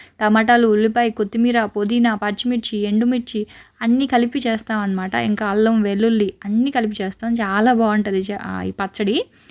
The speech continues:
కదంబం పచ్చడి అంటారు దీన్ని. అలాగే ఇడ్లీ అనమాట. So, ఏం ఇడ్లీ అంటే ఇవాళ రెగ్యులర్గా చేసే రవ్వ ఇడ్లీ కాకుండా ఇవాళ,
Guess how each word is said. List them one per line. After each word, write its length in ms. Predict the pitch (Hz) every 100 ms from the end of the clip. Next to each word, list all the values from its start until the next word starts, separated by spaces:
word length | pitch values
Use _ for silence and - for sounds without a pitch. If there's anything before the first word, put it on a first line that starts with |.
| - - _ -
కదంబం 340 | 240 240 269 254
పచ్చడి 380 | 226 - 220
అంటారు 280 | 214 190 190
దీన్ని. 400 | 180 185 196 453 - - _ 254
అలాగే 400 | 262 277 440 -
ఇడ్లీ 280 | 233 247 247
అనమాట. 400 | 202 185 185 302 480 - - _ 254
So, 80 |
ఏం 280 | 233 254 294
ఇడ్లీ 260 | 294 240 247
అంటే 340 | 233 240 494 370
ఇవాళ 400 | 254 247 247 247
రెగ్యులర్గా 460 | 233 247 269 269
చేసే 400 | 262 247 240 247
రవ్వ 300 | 226 214 214
ఇడ్లీ 380 | 262 220 226 226
కాకుండా 540 | 214 202 - 208 285 453
ఇవాళ, 420 | 247 214 208 311